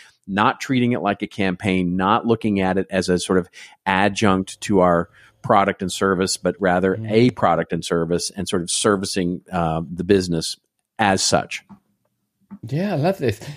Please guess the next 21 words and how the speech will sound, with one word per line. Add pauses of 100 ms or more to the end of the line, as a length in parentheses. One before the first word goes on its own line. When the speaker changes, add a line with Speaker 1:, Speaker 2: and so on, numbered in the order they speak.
(120)
Speaker 2:
It,
it
does
sound
a
bit
like
a,
a, (300)
a, (240)
a
product
manager
in
the
traditional
sense,
doesn't
it?
With
that,